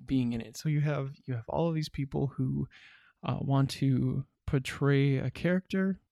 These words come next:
and it's just the coolest thing to be able to work with them, to be able to work inside of the same community with the artists, with the creators, with the YouTubers, with the whole community itself,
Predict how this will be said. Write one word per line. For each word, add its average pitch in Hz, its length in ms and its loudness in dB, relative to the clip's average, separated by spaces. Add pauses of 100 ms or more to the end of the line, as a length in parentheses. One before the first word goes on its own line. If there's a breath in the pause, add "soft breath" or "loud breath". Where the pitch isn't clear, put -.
and 127 460 4
it's - 240 -4
just - 220 -2
the 131 80 0
coolest 147 560 2
thing 156 440 6
to - 120 -14
be 131 100 2
able 117 140 4
to 120 100 4
work 131 260 2
with 151 120 0
them, 139 320 2
to - 100 -6
be 135 100 2
able 127 160 6
to - 100 -6
work 135 340 4 (140)
inside 135 320 6
of 120 40 4
the 117 60 2
same 117 180 4
community 131 640 6 (380 soft breath)
with 127 140 -4
the 123 120 -4
artists, 131 640 2 (340 soft breath)
with - 100 -6
the - 60 -6
creators, 131 920 4 (340)
with - 120 -4
the - 60 -8
YouTubers, 131 1040 6 (240)
with - 640 -8 (180)
the 131 300 -2
whole 139 600 4
community 123 800 2
itself, 123 680 -4